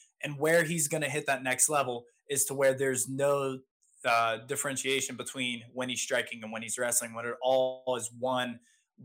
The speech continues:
one all-inclusive thing, and you can't, you can't tell when he's gonna go for the shot.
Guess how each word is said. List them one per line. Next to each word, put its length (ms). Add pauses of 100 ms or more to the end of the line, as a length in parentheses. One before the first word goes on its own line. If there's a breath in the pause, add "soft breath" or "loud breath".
(120)
one 400 (120)
all-inclusive 640
thing, 340
and 100
you 80 (120)
can't, 240 (260)
you 240
can't 280
tell 500 (340)
when 240
he's 200
gonna 200
go 160
for 100
the 140
shot. 240